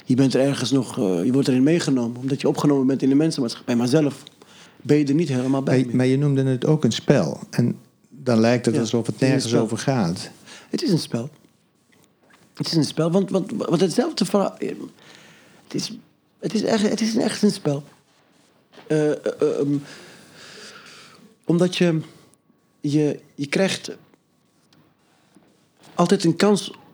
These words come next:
Speaker 1: in je leven om het over te doen. Je, je doet nu,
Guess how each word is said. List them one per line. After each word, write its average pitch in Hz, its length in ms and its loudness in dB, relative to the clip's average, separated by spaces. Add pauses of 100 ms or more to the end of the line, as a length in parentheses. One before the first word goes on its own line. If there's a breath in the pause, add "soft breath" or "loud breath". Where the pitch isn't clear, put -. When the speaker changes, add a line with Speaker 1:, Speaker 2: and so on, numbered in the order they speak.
(240)
Speaker 1:
in 156 140 6
je 143 80 4
leven 202 520 0 (340)
om 165 140 0
het 151 160 -2
over 180 260 2
te - 120 -2
doen. 107 260 -6 (460)
Je, 131 200 0
je 147 80 0
doet 135 180 2
nu, 190 340 2